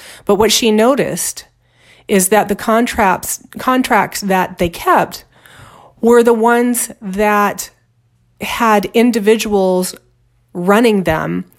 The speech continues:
that had a close relationship with the C O O before he became the C E O. And that was something she had thought about during her tenure working for this director.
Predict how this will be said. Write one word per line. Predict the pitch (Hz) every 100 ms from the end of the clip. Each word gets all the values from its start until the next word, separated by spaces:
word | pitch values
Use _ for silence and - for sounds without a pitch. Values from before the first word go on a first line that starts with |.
| _ _ -
that | 175 190 185
had | 185 208 196 190
a |
close | 175 - 180 -
relationship | 175 170 185 - 175 - 156 156
with | 165
the | -
C | 160 165 117
O | 156 151
O | 202 - - _ _ _ _ _ _ -
before | 170 170 156
he | 160
became | 156 - 151
the | 147
C | - 160 208
E | 208
O. | 62 - _ _ _ _ _ _ _ _ _ _ - -
And | 254 262
that | 370
was | 392
something | - 240 233 226
she | - 240
had | 208 170
thought | 175 214
about | 185 151 143 - _ _ _ _ _ -
during | 170 196 190
her | 170 175
tenure | 170 190 175 165 165
working | 180 175 170 165
for | - 160 160 160
this | 165 -
director. | 165 170 170 156 175